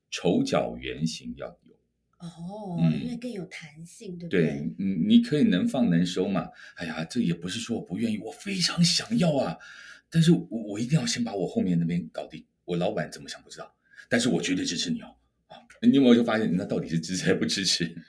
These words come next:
Speaker 2: 对。
Speaker 1: 啊，好，他就是一个很大的一个角色。当然，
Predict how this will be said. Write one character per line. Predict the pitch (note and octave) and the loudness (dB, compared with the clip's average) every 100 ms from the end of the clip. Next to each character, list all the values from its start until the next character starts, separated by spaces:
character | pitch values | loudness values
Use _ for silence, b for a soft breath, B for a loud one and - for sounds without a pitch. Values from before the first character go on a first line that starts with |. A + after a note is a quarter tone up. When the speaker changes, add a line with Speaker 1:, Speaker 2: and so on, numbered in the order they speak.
| _ - | _ -4
Speaker 2:
对。 | A#3 | 0
Speaker 1:
啊， | D#3+ - - _ | 0 -2 -16 _
好， | F3+ E3+ | 0 0
他 | - D#3+ | 2 0
就 | D#3+ D#3 | 4 2
是 | C3 | 2
一 | A#2 | 2
个 | E2+ | 0
很 | - - | -2 -6
大 | G2+ E2 | -4 -4
的 | D2 | -4
一 | |
个 | D2 | -8
角 | D2 C2 | -8 -12
色。 | - C#2+ - b b b b | -10 -10 -12 b b b b
当 | - F3+ | 4 6
然， | F3 | 4